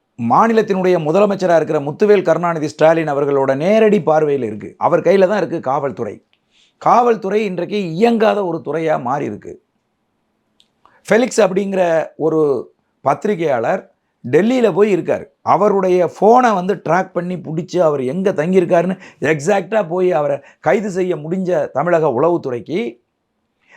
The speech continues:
ஆம்ஸ்ட்ராங்கை வந்து கொலை செய்யறதுக்கு பல மாதங்களா திட்டம் போட்டுட்டு இருக்கிற ஒரு கும்பலை வந்து, அ, க-, ட்ராக் பண்ணி பிடிக்க முடியாதா? நான் கேக்குறேன்.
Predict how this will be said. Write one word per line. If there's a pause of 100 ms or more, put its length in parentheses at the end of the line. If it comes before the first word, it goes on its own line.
ஆம்ஸ்ட்ராங்கை
வந்து
கொலை
செய்யறதுக்கு (300)
பல
மாதங்களா
திட்டம்
போட்டுட்டு
இருக்கிற
ஒரு
கும்பலை
வந்து, (300)
அ,
க-,
ட்ராக்
பண்ணி
பிடிக்க
முடியாதா? (600)
நான்
கேக்குறேன்.